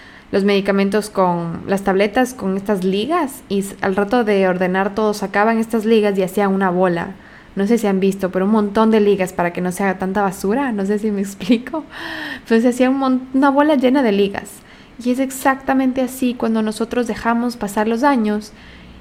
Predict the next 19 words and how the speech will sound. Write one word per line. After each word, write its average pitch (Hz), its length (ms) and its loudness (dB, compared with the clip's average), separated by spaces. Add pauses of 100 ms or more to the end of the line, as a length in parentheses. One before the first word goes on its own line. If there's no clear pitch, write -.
y 196 200 2
nos 196 180 4
llenamos 208 400 2
de 269 60 2
excusas 214 840 -2 (580)
y 226 300 4
en 214 120 0
realidad 214 280 2
no 269 100 2
entendemos 240 520 0
que 202 140 -4
cada 226 220 0
excusa 226 760 0 (1040)
es 233 240 -4
algo 233 320 4
que 226 100 0
tenemos 202 460 -2
que 202 80 -4
desenredar. 180 760 0